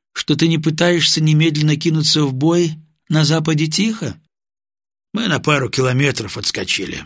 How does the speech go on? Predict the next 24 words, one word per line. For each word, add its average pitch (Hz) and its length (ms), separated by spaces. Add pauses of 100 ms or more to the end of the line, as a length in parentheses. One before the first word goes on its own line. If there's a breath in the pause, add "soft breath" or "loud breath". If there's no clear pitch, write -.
но 131 200
никого 165 400
не 156 120
встретили. 113 680 (240)
Тишина. - 1800 (1000)
«Так 156 180
что - 160
делать-то 180 540
будем?» - 360 (540)
снова 131 260
задал 113 360
я 156 260 (220 loud breath)
сакраментальный 113 920
вопрос. 104 540 (800)
«Выбранный 185 580
нами 180 460
для 160 240
обороны 156 460
рубеж 156 540
как 131 260
раз 135 300
за 117 200
тем 131 280
леском», 117 600